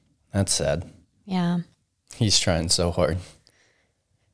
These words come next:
Speaker 2: None of their friends even recalled seeing them kiss, hug, or even hold hands, according to Medium dot com.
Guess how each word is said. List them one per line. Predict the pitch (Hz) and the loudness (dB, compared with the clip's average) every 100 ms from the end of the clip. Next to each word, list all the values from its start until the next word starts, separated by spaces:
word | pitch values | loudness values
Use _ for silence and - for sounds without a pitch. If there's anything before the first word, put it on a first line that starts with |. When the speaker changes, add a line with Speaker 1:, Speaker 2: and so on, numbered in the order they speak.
| - | 2
Speaker 2:
None | 254 277 | 6 8
of | 320 320 | 8 8
their | 349 339 | 8 8
friends | - 247 233 233 226 | 6 8 8 6 2
even | - 233 254 | 2 4 4
recalled | 240 226 208 226 226 208 | 4 2 4 8 8 6
seeing | - 214 214 | 2 4 4
them | 196 196 | 4 2
kiss, | 196 - 269 285 - | 0 6 8 8 4
hug, | - - 247 233 233 226 | -2 0 8 8 8 6
or | 233 - | 2 4
even | 233 240 240 | 2 2 0
hold | 214 220 202 | 2 0 0
hands, | 175 214 202 - 214 - | 0 2 2 0 -4 -4
according | 202 - 196 196 | -4 0 0 0
to | 185 196 | 0 0
Medium | 190 185 185 | 2 0 0
dot | 180 185 - | 0 -4 -4
com. | - 220 | -6 -4